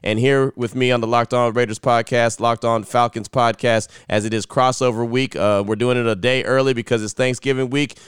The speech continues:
but, uh, should be fun in the N F L. Aaron, great stuff as always, my man. Definitely appreciate you.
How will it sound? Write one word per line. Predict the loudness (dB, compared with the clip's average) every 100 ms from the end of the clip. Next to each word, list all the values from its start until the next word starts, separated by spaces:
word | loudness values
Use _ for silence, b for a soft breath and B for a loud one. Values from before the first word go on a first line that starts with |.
| B
but, | 0 2
uh, | 2
should | 0 -2
be | -2
fun | -2 0 2
in | 2
the | 2
N | 2
F | 0 2
L. | 2 2 2
Aaron, | 0 0 0
great | -2 -2
stuff | 0 0 0
as | 2
always, | 4 4 2
my | 0
man. | 2 0 2
Definitely | 0 0
appreciate | 0 -2 0 0 0
you. | -6